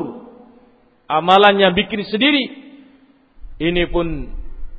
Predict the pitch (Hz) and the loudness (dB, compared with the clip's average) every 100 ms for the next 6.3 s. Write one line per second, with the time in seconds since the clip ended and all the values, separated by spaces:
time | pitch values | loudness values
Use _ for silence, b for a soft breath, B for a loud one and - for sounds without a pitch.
0 | - - - 156 160 180 160 156 - 165 | -16 -18 -14 -6 0 2 2 -2 -2 0
1 | 156 160 160 147 135 147 160 151 147 143 | 0 -2 -4 -4 -4 -2 -2 -2 -4 -2
2 | 143 147 143 135 139 131 151 156 143 131 | -2 -6 -4 -4 -4 -2 -2 0 -4 -8
3 | 139 135 143 - 117 _ _ _ _ _ | -10 -10 -10 -12 -16 _ _ _ _ _
4 | _ _ _ _ _ _ - 143 160 143 | _ _ _ _ _ _ -6 0 2 4
5 | 165 165 151 147 165 240 226 - - - | 2 2 -2 -2 -2 -2 -4 -10 -10 -8
6 | - 131 107 | -8 -12 -14